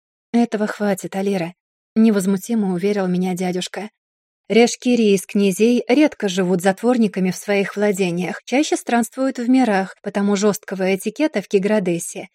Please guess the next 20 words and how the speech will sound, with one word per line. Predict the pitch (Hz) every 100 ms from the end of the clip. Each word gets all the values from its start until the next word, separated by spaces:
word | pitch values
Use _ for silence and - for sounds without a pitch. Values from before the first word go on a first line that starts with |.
| _ 214
нет. | 208 190 196 _ _ _ _
Касательно | 220 277 277 247 240
прочего, | 208 180 - 220 262 285 _
я | 208 214
повторюсь, | 214 214 190 170 - _ _
ты | 285
справишься. | 311 - 185 175 185 - - 185 - -
Суть | - 285 392 - 226
Ригаль | 233 190 214 196 -
Эш, | 202 180 185 -
носительница | 233 262 254 - 196 190 185 208 214
Архета, | 214 - 202 180 - 190 -
проявится | 214 202 196 180 170 - 180
в |
свой | - 196 180
срок | - 185 226 - -
и | 220
поможет». | 220 220 202 180 165 165 139 - _ _ _ _ _ 220
«Если | 214 214 220
так, | 208 233 -